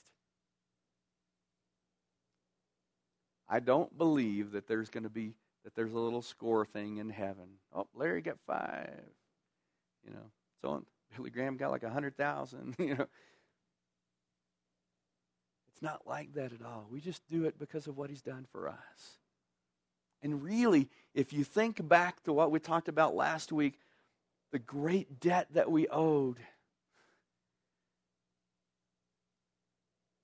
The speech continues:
why wouldn't we? Is anything too big to give up?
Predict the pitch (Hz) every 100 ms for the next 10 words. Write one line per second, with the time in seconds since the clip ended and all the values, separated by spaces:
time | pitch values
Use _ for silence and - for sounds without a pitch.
0 | _ _ _ - 208 175 190 170 127 104
1 | - _ _ _ _ _ _ _ _ _
2 | _ _ _ _ _ _ _ _ _ _
3 | 127 113 127 160 202 226 208 - 185 127
4 | 143 165 165 170 131 139 143 139 123 120